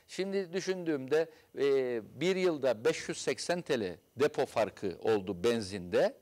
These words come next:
Beş yüz seksen T L. Baktığımızda bir depo benzinde bir yıl içinde beş yüz T L fark ödüyorsun. Daha fazla ödüyorsun. E, dizelde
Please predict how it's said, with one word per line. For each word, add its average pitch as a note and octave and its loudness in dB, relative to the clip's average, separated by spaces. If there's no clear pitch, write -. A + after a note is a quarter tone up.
Beş B2 0
yüz G#2+ -8
seksen B2 -6
T E2 -8
L. C#3 -4
Baktığımızda G2+ -2
bir B2 0
depo G2+ -2
benzinde F#2+ -4
bir C#3 2
yıl A#2+ 2
içinde F#2+ -8
beş - 0
yüz A#2 -10
T G#2+ 0
L B2 4
fark C3+ 0
ödüyorsun. F2 -6
Daha A#2 4
fazla F2 -4
ödüyorsun. F2 -6
E, B2 -2
dizelde F#3 0